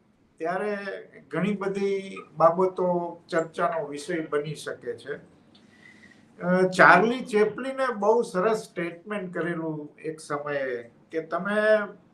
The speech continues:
પ્રાણીઓને ખોરાક આપો છો ને, એ પ્રાણીઓનો નથી પણ તમારો આત્માનો ખોરાક છે. આટલું આપણે પશુ પ્રાણીઓ સાથે આપણું એટેચમેન્ટ છે, પણ છતાં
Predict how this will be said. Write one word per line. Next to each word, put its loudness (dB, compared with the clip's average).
પ્રાણીઓને -2
ખોરાક 2
આપો 0
છો -2
ને, -10
એ -8
પ્રાણીઓનો -4
નથી -6
પણ -2
તમારો 2
આત્માનો 0
ખોરાક -10
છે. -20
આટલું 2
આપણે 4
પશુ -4
પ્રાણીઓ -6
સાથે -8
આપણું -4
એટેચમેન્ટ -4
છે, -16
પણ -6
છતાં 8